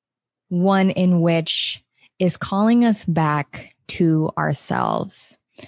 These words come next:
as we are all in the midst of transformation and transitioning and change. What is really taking place is that we are becoming more and more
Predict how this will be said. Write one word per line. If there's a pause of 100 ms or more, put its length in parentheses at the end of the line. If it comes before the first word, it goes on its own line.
(240)
as
we
are
all
in
the
midst
of (240)
transformation
and
transitioning
and (840)
change. (380)
What
is
really
taking
place
is
that
we
are
becoming
more
and
more